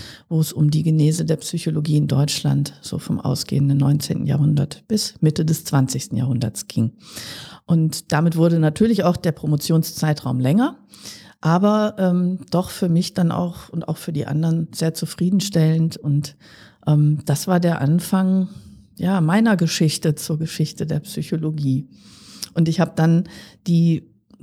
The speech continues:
Themen, die mich dann darüber hinaus, über die Doktorarbeit hinaus noch interessiert haben, dann noch mal weiter vertieft in meiner Habilitation, die ich dann an der Friedrich-Schiller-Universität in Jena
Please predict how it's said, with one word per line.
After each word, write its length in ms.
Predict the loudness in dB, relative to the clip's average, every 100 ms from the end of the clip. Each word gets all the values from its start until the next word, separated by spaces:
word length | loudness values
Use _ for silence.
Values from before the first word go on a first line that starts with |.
| -14 0
Themen, 360 | 2 4 4
die 100 | 4
mich 200 | 2 2
dann 240 | 0 2 2
darüber 280 | 0 2
hinaus, 640 | 4 4 2 2 2 0 -4
über 160 | -2
die 100 | 0
Doktorarbeit 800 | 0 -2 -4 -4 -2 0 0 -2
hinaus 580 | -4 0 2 4 2 0
noch 160 | -2 -2
interessiert 600 | -4 -4 -4 0 0 0
haben, 320 | -2 -2 -2
dann 160 | 0 0
noch 160 | -2
mal 200 | 0 0
weiter 300 | 2 0 0
vertieft 540 | -4 -6 -2 0 0 -4 -16 -20 -20 -20 -20 -6
in 200 | 0 4
meiner 260 | 4 4 4
Habilitation, 840 | 2 2 0 -2 -4 -2 2 2 2
die 100 | 0
ich 140 | -2
dann 360 | 0 2 2 0
an 140 | 0
der 80 | -2
Friedrich-Schiller-Universität 1400 | -4 -10 -6 -4 -2 0 0 -2 0 -2 -4 -4 -4 -2
in 120 | -2
Jena 420 | 2 4 4